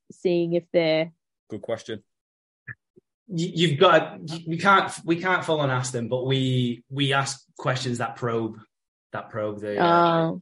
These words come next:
Speaker 1: so you don't follow 'em home and watch 'em or anything?
Speaker 3: <laughs> Not always.
Speaker 1: <laughs>
Speaker 3: Not always.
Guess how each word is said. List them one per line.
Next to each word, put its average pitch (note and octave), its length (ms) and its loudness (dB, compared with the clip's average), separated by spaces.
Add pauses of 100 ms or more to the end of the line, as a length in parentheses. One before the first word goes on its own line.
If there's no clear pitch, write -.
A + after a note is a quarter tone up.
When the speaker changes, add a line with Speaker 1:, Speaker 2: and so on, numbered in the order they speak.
Speaker 1:
so - 140 6
you A3 100 10
don't A3+ 200 6
follow F3+ 280 6
'em F#3+ 100 -4
home E3+ 320 -2
and E3+ 100 -4
watch - 280 -4
'em E3 120 -4
or D#3+ 120 -4
anything? E3 480 -2 (1000)
Speaker 3:
<laughs> - 260 -8
Not A#3 160 6
always. C#3+ 720 2 (840)
Speaker 1:
<laughs> - 0 - (880)
Speaker 3:
Not D3 240 -2
always. C#3+ 400 0